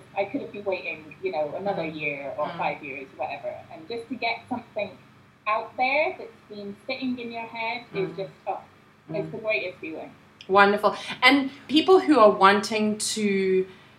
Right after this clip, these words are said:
Speaker 2: grow their business through their brand,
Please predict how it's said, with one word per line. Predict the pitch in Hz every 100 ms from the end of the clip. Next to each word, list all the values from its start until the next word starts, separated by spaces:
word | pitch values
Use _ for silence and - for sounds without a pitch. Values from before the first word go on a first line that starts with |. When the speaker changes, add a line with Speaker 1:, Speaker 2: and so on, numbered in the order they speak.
| _ _ _ _
Speaker 2:
grow | - 190 208 208 220 220
their | 220
business | 208 196 196 190 -
through | - 208 208 202 202 196 202 196 - - - -
their | 185
brand, | 175 170 156 175 262 415